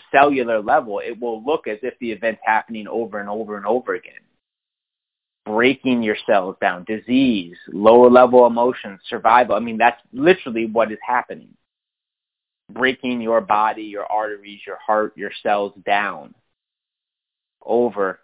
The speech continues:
and over and over and over again. And your body is literally, in that example, stuck. It's anchored. It is stuck in the past.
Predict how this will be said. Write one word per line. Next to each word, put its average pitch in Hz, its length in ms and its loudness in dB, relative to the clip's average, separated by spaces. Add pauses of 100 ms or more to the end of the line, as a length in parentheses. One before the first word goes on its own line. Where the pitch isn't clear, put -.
(160)
and 107 180 -10
over 101 480 -2
and 101 220 -10
over 107 320 -2
and 104 100 -8
over 117 240 -2
again. 71 300 -12 (2000)
And 117 360 4 (1080)
your 123 120 -6
body 113 360 2
is 107 120 -8
literally, 117 440 -4
in 110 120 -10
that 107 260 -4 (320)
example, 120 440 -2 (160)
stuck. 143 260 4 (840)
It's 123 240 -10
anchored. 131 420 -2
It 113 120 -4
is 110 120 -8 (180)
stuck - 280 0
in 107 180 -8
the 92 80 -6
past. 120 280 0